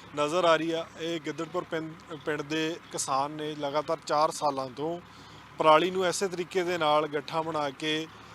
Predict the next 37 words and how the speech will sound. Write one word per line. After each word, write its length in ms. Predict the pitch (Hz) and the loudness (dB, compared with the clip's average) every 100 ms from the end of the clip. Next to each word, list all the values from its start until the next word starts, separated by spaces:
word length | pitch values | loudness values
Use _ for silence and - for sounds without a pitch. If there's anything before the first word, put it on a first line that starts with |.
| - 151 | -2 6
ਅ, 220 | 156 170 170 | 6 6 0
ਇਹਦਾ 220 | 165 175 | 2 2
ਇਸਤੇਮਾਲ, 460 | 160 175 151 151 | 0 -2 0 2
ਜੋ 120 | 160 151 | 0 -4
ਗੱਠਾਂ 280 | 156 160 | -6 -6
ਦਾ 140 | 156 151 | -2 -4
ਇਥੇਨੋਲ 520 | 147 156 151 147 156 | -4 -4 -2 0 -2
ਦੇ 80 | 160 | -4
ਵਿੱਚ 480 | 151 147 160 156 147 | -4 -6 -4 -2 -2
ਜਾਂ 120 | 160 | -2
ਹੋਰ 340 | 143 170 196 190 | 0 0 0 0
ਫੈਕਟਰੀਆਂ 460 | 175 143 151 151 | -2 -4 -10 -8
ਦੇ 100 | 151 | -8
ਵਿੱਚ 180 | 147 143 | -8 -10
ਇਸਤੇਮਾਲ 440 | 147 - 139 147 | -12 -10 -6 -6
ਹੁੰਦਾ, 320 | 151 143 156 180 - - - - | -6 -4 -4 -4 -12 -20 -14 -6
ਉਸ 140 | 180 | -2
ਦੇ 100 | 196 | 0
ਵਿੱਚ 180 | 208 202 | 0 0
ਲਗਾਤਾਰ 380 | 185 180 190 202 | 0 2 0 0
ਕਰ 240 | 185 170 | 2 2
ਰਹੇ 140 | 190 220 | 0 -2
ਨੇ। 140 | 233 | -2
ਅਤੇ 380 | - 226 240 240 - - - 202 | 2 4 6 4 -4 -18 -6 -2
ਇੱਕ 220 | 202 254 | 4 6
ਕਿਸਾਨਾਂ 680 | 247 - 233 208 185 208 226 | 6 2 0 4 4 4 2
ਦੇ 60 | |
ਲਈ 120 | 226 | 2
ਇੱਕ 200 | 233 - | 0 2
ਮੈਸੇਜ 440 | 220 180 160 208 214 | 2 2 2 0 -4
ਵੀ 280 | 202 226 196 | -2 2 8
ਆ 220 | 170 185 | 8 8
ਕਿ 160 | 208 | 0
ਕਿਸ 240 | 185 196 - | -2 -2 0
ਪ੍ਰਕਾਰ 380 | 196 202 185 180 | -2 6 6 6
ਦੇ 100 | 185 | 2
ਨਾਲ 260 | 180 180 | 2 2